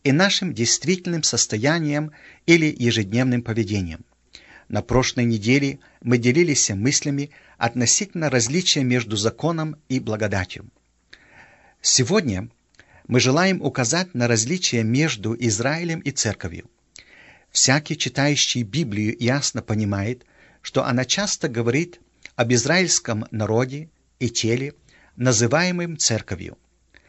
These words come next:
За исключением первых одиннадцати глав книги "Бытие", весь Ветхий Завет имеет дело с специальной страной, называемой Ханааном, и избранным народом,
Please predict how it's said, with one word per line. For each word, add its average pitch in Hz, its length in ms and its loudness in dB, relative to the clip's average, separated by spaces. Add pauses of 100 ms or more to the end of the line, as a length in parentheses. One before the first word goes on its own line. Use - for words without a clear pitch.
(480)
За 117 180 6
исключением 170 720 4
первых 170 420 0
одиннадцати 151 540 -2
глав 143 340 -2
книги 143 320 -2
"Бытие", 98 640 -6 (460)
весь 202 340 0
Ветхий 196 320 -2
Завет 143 500 -2
имеет 127 440 2
дело 147 320 0
с 147 60 0
специальной 139 720 -2
страной, 101 580 -4 (420)
называемой 123 840 2
Ханааном, 101 680 -6 (400)
и 127 80 4
избранным 147 720 0
народом, 139 500 0